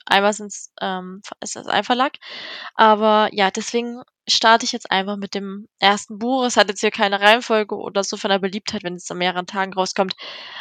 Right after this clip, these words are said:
habe ich einfach so gemacht, wie ich's als erstes wahrscheinlich gefunden habe.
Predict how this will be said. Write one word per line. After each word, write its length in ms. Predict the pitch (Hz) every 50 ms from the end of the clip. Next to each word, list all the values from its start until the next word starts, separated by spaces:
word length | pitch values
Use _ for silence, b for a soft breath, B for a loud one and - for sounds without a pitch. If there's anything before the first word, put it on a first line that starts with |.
| B B
habe 220 | 254 240 220 214 220
ich 200 | 220 - - _ -
einfach 300 | 202 208 196 202 208 196
so 340 | - - - 220 214 208 214
gemacht, 420 | 196 202 202 190 190 202 - -
wie 60 | -
ich's 140 | 208 - -
als 160 | 190 - -
erstes 340 | - - 185 190 - - 196
wahrscheinlich 420 | 208 196 - - 185 190 190 185 -
gefunden 520 | 208 - - 226 220 226 208 - 196 185
habe. 320 | 165 165 170 185 208 254